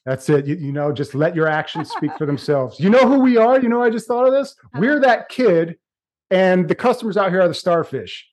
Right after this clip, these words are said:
Speaker 1: We can't help 'em all.
Speaker 2: Yeah.
Speaker 1: But to each starfish we throw back in,
Speaker 2: Yeah.
Speaker 1: that's a customer that's like, "Holy crap, realtor,
Speaker 2: Yeah,
Speaker 1: my
Speaker 2: I'm
Speaker 1: realtor's
Speaker 2: glad.
Speaker 1: awesome."
Speaker 2: Yeah.
Speaker 1: You know?
Speaker 2: Right, right,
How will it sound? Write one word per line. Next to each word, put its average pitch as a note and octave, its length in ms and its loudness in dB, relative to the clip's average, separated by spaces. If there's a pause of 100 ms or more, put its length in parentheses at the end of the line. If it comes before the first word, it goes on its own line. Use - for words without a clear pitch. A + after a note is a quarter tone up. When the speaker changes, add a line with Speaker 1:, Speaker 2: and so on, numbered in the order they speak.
(120)
Speaker 1:
We E3 100 0
can't C4+ 180 2
help B3 220 4
'em A3 100 2
all. D#3 480 2
Speaker 2:
Yeah. E3 320 -16
Speaker 1:
But D#3+ 140 -4
to F#3+ 180 0
each A#3+ 160 -2
starfish B3 560 2
we F#3 120 -4
throw G3 220 0
back F#3 320 2
in, A3 100 0
Speaker 2:
Yeah. E3 120 2
Speaker 1:
that's D#3 260 -4
a - 60 -18
customer E3+ 500 0
that's D#3 240 -4
like, C#3+ 200 -8
"Holy G3+ 480 2
crap, D3 580 -6 (100)
realtor, D3 540 -2
Speaker 2:
Yeah, A#2+ 40 -12 (100)
Speaker 1:
my E3 100 -2
Speaker 2:
I'm A#3 80 -4
Speaker 1:
realtor's D#3+ 380 -6
Speaker 2:
glad. - 40 -20
Speaker 1:
awesome." B2 580 -6 (140)
Speaker 2:
Yeah. C3+ 340 -14 (200)
Speaker 1:
You D3+ 80 -2
know? D3+ 260 -4
Speaker 2:
Right, C3+ 220 -12 (180)
right, C#3+ 300 -8